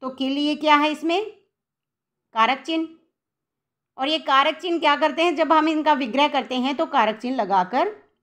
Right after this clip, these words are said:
विग्रह कर, करेंगे। राह खर्च, राह के लिए खर्च,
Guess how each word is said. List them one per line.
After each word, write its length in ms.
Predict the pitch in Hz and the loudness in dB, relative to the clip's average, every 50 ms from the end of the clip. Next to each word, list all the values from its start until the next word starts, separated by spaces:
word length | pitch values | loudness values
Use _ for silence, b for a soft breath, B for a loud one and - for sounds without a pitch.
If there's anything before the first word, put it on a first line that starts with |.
| _ _ _ | _ _ _
विग्रह 360 | 196 202 180 202 233 285 330 302 | -12 -10 -8 -4 -4 -4 -4 -4
कर, 380 | - 247 214 160 151 170 175 | -4 -4 -4 -4 -4 -8 -8
करेंगे। 440 | 180 - 185 175 175 175 165 160 156 - _ _ _ _ _ _ _ - | -6 -8 -8 -6 -6 -6 -6 -8 -10 -14 _ _ _ _ _ _ _ 0
राह 260 | 233 277 302 339 370 359 | 4 4 6 6 6 4
खर्च, 460 | - 320 349 349 339 349 - - _ _ _ _ _ _ _ _ _ - | 2 0 0 0 0 -2 -10 -18 _ _ _ _ _ _ _ _ _ 0
राह 260 | 233 294 311 330 349 403 | 6 6 6 6 6 2
के 260 | 403 - 349 311 330 | -2 -2 -2 0 0
लिए 280 | 320 302 302 311 320 320 | 0 0 0 0 0 -2
खर्च, 400 | 320 - 320 311 320 311 311 - | 2 2 4 4 4 2 -2 -10